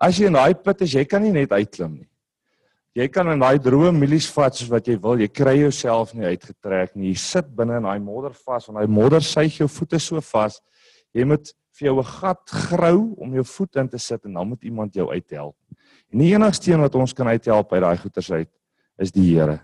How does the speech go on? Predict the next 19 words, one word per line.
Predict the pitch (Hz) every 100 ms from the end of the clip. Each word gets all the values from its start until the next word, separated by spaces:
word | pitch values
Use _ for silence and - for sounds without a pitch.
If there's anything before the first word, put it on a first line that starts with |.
| _
Is | 95 -
Jesus | 104 139 160
Christus | - 143 131 - 117
wat | 101
daar | 85 87
staan | - - 113 113 117 107 _ _ _
en | 95
hy | 92 131
staan | 175 - 214 202
en | 185
wag | 151 185 -
vir | 147
ons. | 117
Ons | 123 139
moet | 160
dit | 160 160
net | 156
doen. | 107 92 80 _ _ _ _ _
Maar | 98 113 143 151 147 160